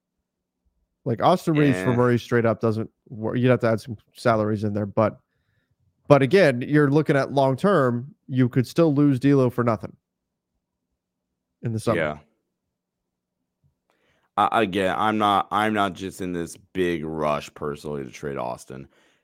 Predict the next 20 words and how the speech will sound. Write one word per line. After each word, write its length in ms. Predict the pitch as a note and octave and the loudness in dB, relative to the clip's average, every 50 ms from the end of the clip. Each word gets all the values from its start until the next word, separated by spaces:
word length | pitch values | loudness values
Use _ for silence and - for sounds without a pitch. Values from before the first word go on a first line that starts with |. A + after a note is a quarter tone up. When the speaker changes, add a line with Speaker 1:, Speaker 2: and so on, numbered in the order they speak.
| _ _ - | _ _ 2
Speaker 2:
even 300 | A#2+ B2+ C3 B2 C3 B2+ | 2 4 4 4 4 4
though 240 | C3 B2+ A#2 A2+ A#2 | 4 4 4 6 6
I 120 | A#2 A#2 | 4 4
know 300 | A2+ A2+ A2 G#2+ G2 F#2 | 4 4 4 4 4 2
that 220 | E2+ G2 G2+ G#2 | 2 0 -2 0
is 200 | G#2 G2+ F#2 F2 | 0 -2 -4 -6
not 340 | F2 F#2+ G2+ G2+ G#2 G2+ F#2 | -6 -4 -2 -2 -2 -2 -4
the 100 | - G2+ | -6 -8
popular 440 | G2 A2 F#2 F#2 F#2 F#2+ F#2+ F2+ F2 | -6 -4 -4 -4 -4 -4 -6 -6 -6
thing 220 | F2 F2+ F2 F2 | -6 -8 -10 -10
to 60 | E2+ E2+ | -10 -10
say 220 | - F2 F2 F2 | -8 -6 -6 -6
right 220 | E2 D#2 D2 C#2+ | -4 -6 -6 -8
now. 240 | C#2 C2 A#1+ B1+ A#1+ A#1 | -8 -10 -12 -12 -12 -12
I, 120 | D2+ D#2 | -12 -12
I'm 240 | D2+ D#2+ E2 D#2 D2+ | -12 -12 -14 -14 -16
sorry, 200 | - - - - | -14 -16 -14 -14
I'm 140 | B1+ C#2+ C2+ | -14 -14 -14
just 180 | D2+ C#2+ - - | -16 -16 -16 -14
not, 400 | C#2+ C#2+ C#2+ C#2+ D#2 D#2+ - | -12 -10 -8 -6 -6 -6 -8